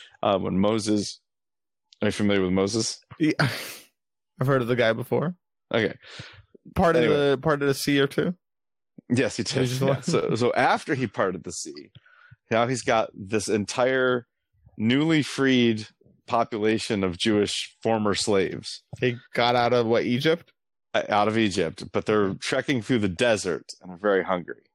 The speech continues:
Speaker 1: And the s-, as the
Speaker 2: Desert
Speaker 1: story
Speaker 2: will do
Speaker 1: goes,
Speaker 2: that to you. Yeah.
Speaker 1: yeah, the story goes, God sent down manna from heaven, which manna is, is like a, like an unleavened bread, I think. That's some kind of bread.
Speaker 2: Okay.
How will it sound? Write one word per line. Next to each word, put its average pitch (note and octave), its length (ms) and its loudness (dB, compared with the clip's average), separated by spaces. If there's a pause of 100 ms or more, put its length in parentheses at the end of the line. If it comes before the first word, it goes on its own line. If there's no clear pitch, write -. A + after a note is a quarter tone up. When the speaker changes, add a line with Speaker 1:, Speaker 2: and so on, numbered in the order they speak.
(720)
Speaker 1:
And F#2+ 340 0
the F2+ 100 -12
s-, - 240 -8 (140)
as F2+ 140 -4
the C#3 80 0
Speaker 2:
Desert B2+ 60 0
Speaker 1:
story B2 220 2
Speaker 2:
will G2+ 60 0
do G2+ 60 0 (100)
Speaker 1:
goes, A2 160 0
Speaker 2:
that - 40 -16
to A#2 80 -2
you. D3+ 260 -2
Yeah. C#3 160 -6
Speaker 1:
yeah, G2+ 220 0 (640)
the A2 60 -2
story A#2+ 300 2
goes, G#2 300 0
God G#2 400 0
sent G#2+ 240 -4
down F#2 420 0
manna B2 540 2
from G#2+ 260 -4
heaven, G2+ 520 -4 (580)
which A2 320 -2
manna G#2+ 500 2
is, - 400 -2
is F#2 180 -2
like G2 260 0
a, D#2+ 280 2 (180)
like F2 140 -8
an F2 160 -2
unleavened F2+ 560 0
bread, D2 260 0
I - 100 -4
think. - 220 -10 (680)
That's G2 180 -2
some A2+ 180 0
kind F2+ 200 -2
of D#2 100 -4
bread. C2 260 -2 (920)
Speaker 2:
Okay. B2 180 -6